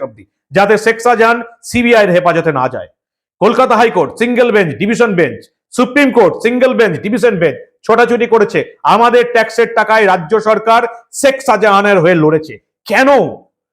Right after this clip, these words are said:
কেন মমতা বন্দ্যোপাধ্যায় এত লড়ছেন শেখ শাহজাহানের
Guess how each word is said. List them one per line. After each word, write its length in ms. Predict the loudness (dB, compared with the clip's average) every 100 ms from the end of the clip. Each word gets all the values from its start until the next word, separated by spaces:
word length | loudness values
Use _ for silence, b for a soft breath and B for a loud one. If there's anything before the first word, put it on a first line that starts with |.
| _ _
কেন 200 | 0 2 2
মমতা 340 | 2 2 2 2
বন্দ্যোপাধ্যায় 680 | 0 0 0 0 0 0 2 -2
এত 80 | 0 0
লড়ছেন 320 | 0 0 -4
শেখ 180 | -2 -6 -2
শাহজাহানের 380 | -2 0 -4